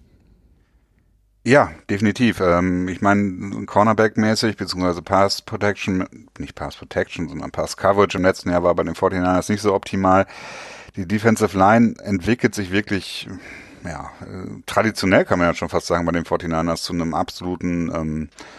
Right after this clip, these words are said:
Prunkstück, denn auch jetzt dieses Jahr wieder mit dem zweiten Overall-Pick werden sie ganz stark in Verbindung gebracht mit einem Pass-Rusher. Ähm,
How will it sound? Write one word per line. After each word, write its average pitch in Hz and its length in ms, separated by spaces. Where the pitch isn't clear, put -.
Prunkstück, - 1000
denn 87 220
auch 87 180
jetzt 92 240
dieses 92 260
Jahr 87 140
wieder 90 160
mit 90 220
dem 87 100
zweiten 92 400
Overall-Pick 87 720
werden 85 180
sie 87 80
ganz 95 240
stark 90 320
in 90 80
Verbindung 98 400
gebracht 92 340
mit 87 140
einem 90 140
Pass-Rusher. 95 640
Ähm, 87 760